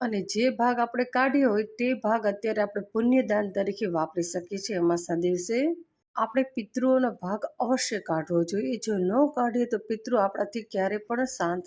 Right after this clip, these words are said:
રહેતા નથી અને પિતૃઓની અમી દ્રષ્ટિ આપણા ઉપર ક્યારે પણ પડતી નથી. માટે આપણે જે પણ કમાતા હોય તેમાંથી આપણે પિતૃઓનો ભાગ અવશ્ય કાઢવો જોઈએ. અને આ ભાગ તમારે અમાસના દિવસે જેવી રીતે વાપરવો હોય એવી રીતે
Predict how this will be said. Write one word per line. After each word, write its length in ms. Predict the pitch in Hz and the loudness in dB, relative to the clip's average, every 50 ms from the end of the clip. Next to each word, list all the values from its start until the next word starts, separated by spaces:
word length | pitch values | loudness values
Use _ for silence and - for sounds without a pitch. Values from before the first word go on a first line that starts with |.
| 180 | -2
રહેતા 300 | 175 165 165 165 - 175 | -2 -2 0 0 0 0
નથી 520 | 170 180 180 175 180 - 233 254 285 311 302 _ _ _ _ _ _ _ - | 0 0 0 -2 -2 -4 -6 -4 -4 -6 -8 _ _ _ _ _ _ _ -2
અને 200 | 269 262 233 220 | 0 0 0 0
પિતૃઓની 640 | 220 - 226 220 214 - 262 247 247 247 240 240 240 - - | -4 -4 -6 -6 -4 -2 0 2 4 4 4 2 -2 -4 -2
અમી 220 | - 262 269 294 277 | 0 4 4 4 4
દ્રષ્ટિ 420 | 220 220 214 214 208 - - 233 - - - | 4 2 -2 -2 -4 -6 -6 -8 -6 -4 -4
આપણા 320 | 208 202 - - 226 233 | -4 -4 -2 -2 0 0
ઉપર 220 | 226 220 - 190 190 | 0 -2 -2 -6 -6
ક્યારે 300 | 185 - 202 190 190 196 | -4 -2 -2 0 0 -2
પણ 220 | 190 - 220 214 202 - | -4 -6 -8 -10 -8 -6
પડતી 360 | 185 175 170 170 - 170 160 | -6 -6 -6 -4 -4 -4 -2
નથી. 560 | 165 160 156 160 - 202 208 233 269 311 339 330 - - _ _ _ _ _ _ - | 0 -2 -2 -4 -4 -4 -2 0 0 0 0 -2 -6 -16 _ _ _ _ _ _ -6
માટે 340 | 196 190 196 220 214 - 269 | -2 -2 0 0 0 0 -2
આપણે 340 | 269 - - 233 - 233 220 | 0 0 -4 -4 -2 -2 -4
જે 220 | 180 - 208 208 | -2 -2 -2 -2
પણ 220 | 220 - 254 247 233 | -2 0 -2 -2 -2
કમાતા 480 | 240 - 233 247 247 247 240 - 240 | -2 -2 -2 0 0 -2 0 0 0
હોય 180 | 240 247 247 240 | 0 2 0 0
તેમાંથી 400 | 240 - 214 208 202 202 208 202 | 0 -2 -2 0 -2 -2 -2 -2
આપણે 160 | 185 196 196 | -4 -4 -4
પિતૃઓનો 600 | 180 - 220 208 - 233 254 247 226 220 196 185 | -4 -4 -6 -4 -2 0 2 2 2 2 0 0
ભાગ 260 | 175 180 180 185 180 | 0 2 0 2 2
અવશ્ય 360 | 208 196 196 220 208 - - | 0 0 0 -2 -6 -6 -8
કાઢવો 440 | 196 - - 160 160 151 170 175 170 | -6 -4 -2 -2 -2 -2 -2 0 -2
જોઈએ. 420 | 165 - 175 170 180 185 202 233 269 302 320 302 - - - _ _ - | 0 2 2 2 2 2 2 2 2 2 0 -2 -4 -8 -20 _ _ -2
અને 280 | 254 233 220 - - - - | 0 0 0 -2 -2 -2 0
આ 200 | 226 233 247 262 | 2 2 2 2
ભાગ 260 | 233 254 247 254 247 - - | 2 2 2 2 2 -2 -2
તમારે 320 | 233 220 220 220 220 226 - - - | -2 0 2 2 2 0 -2 -4 -4
અમાસના 440 | 220 226 240 262 269 262 - 247 | -2 0 2 0 2 2 0 0
દિવસે 340 | 226 208 220 220 214 - 240 202 | 2 2 0 0 0 -4 -4 -4
જેવી 400 | - - 185 190 208 247 277 269 | -6 -4 -4 -2 0 0 0 2
રીતે 280 | 262 262 254 - 269 | 0 0 0 0 -2
વાપરવો 500 | 254 233 233 240 233 - 262 254 262 254 | 0 0 0 -2 0 2 2 2 2 2
હોય 180 | 226 240 233 226 | 2 0 0 0
એવી 260 | 247 240 208 208 208 | 0 -2 -2 -2 -2
રીતે 240 | 190 202 202 208 | -2 -4 -4 -6